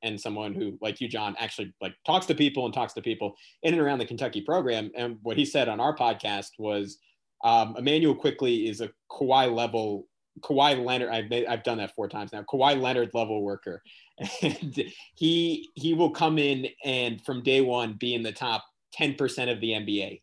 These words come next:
in, in terms of how much time he's putting into his game. I think that works for Tibbs in, in that Tibbs will respect that and be encouraged to play him because of that. And inherently, obviously, he will just get a lot better as the season goes on.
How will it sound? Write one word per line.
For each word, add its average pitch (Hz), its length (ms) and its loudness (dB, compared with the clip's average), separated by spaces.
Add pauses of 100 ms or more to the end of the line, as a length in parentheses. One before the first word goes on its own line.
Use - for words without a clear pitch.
in, 131 140 -4
in 120 220 -4
terms 117 320 -6
of 101 220 -6
how 131 220 -2
much 120 220 -4
time 113 360 -4 (280)
he's 120 120 -4
putting 123 280 0
into 107 400 -4
his 92 120 -8
game. 147 460 0
I 120 120 0
think 113 260 -4 (120)
that 123 160 -2
works 117 500 -4
for 107 120 -6
Tibbs - 640 0
in, 135 100 0
in 123 200 -2
that 107 200 -2
Tibbs 117 240 -2
will 107 140 -4
respect 127 400 -6
that 135 340 2
and 104 140 -6
be 104 100 -2
encouraged 101 420 -4
to 98 60 -16
play 127 220 -4
him 104 80 -4
because 135 280 -4
of 135 60 -4
that. 135 220 0 (320)
And 120 360 -2 (120)
inherently, 139 500 2
obviously, 117 400 -2
he 123 100 -4
will 113 140 -4
just 107 160 -10
get 123 140 0
a - 20 2
lot 110 200 0
better 107 200 0
as 98 80 -6
the 98 60 -14
season 107 260 -8
goes 101 180 -6
on. 113 280 -4